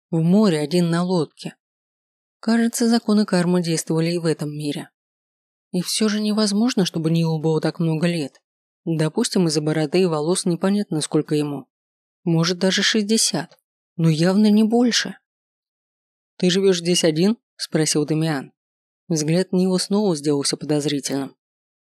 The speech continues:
"Почему ты спрашиваешь?" "Мы бы хотели вернуться домой", пояснила я. "А?" Нил махнул рукой. "Это невозможно".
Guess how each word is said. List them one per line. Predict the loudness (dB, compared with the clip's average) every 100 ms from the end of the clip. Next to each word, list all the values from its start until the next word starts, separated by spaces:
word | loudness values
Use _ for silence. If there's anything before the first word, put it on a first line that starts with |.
| -6
"Почему | -2 2 4 4
ты | 0
спрашиваешь?" | -4 -2 0 0 -2 -2 -4 -8 _ _ _ _ _ _ _ 0
"Мы | 2 2
бы | 2
хотели | -2 0 0 2
вернуться | 2 0 -2 -2 0
домой", | 0 0 -2 -6 -12 _
пояснила | -2 -2 0 -2 -2
я. | -4 -6 -8 _ _ _ _ -6
"А?" | -2 0 2 0 -2 _ _ _
Нил | 2 4 4
махнул | 2 0 0 0
рукой. | 0 0 0 0 -4 _ _ _
"Это | -2 0 0
невозможно". | -4 -2 -2 -4 -6 -8 -8 -10